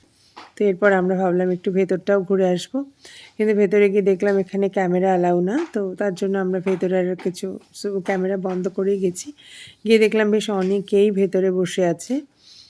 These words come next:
সবাই সবার মতো একদম, মানে, শান্ত মনে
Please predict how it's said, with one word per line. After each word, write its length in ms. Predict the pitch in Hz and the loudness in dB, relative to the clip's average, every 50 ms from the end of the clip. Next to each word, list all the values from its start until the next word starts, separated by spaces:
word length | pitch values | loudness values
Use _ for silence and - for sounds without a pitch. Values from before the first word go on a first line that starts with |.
| _ - - - | _ -20 -18 -16
সবাই 400 | - - 220 214 196 208 214 202 | -6 -4 -2 0 2 2 2 2
সবার 320 | - 208 190 190 190 190 | 0 -2 -2 0 -2 -2
মতো 260 | 190 190 185 180 190 | -2 -4 -2 -2 -2
একদম, 320 | 196 185 175 165 190 196 190 190 190 202 208 196 190 190 | -2 -2 -4 -4 -4 -4 -4 -6 -6 -6 -6 -6 -4 -4
মানে, 200 | 202 196 196 196 | -4 -4 -4 -6
শান্ত 440 | 190 - 208 202 190 185 180 180 - | -6 -6 -4 -2 -2 -2 -2 -2 -2
মনে 420 | 196 190 185 185 180 180 185 185 | -2 -2 0 0 0 -2 -2 -4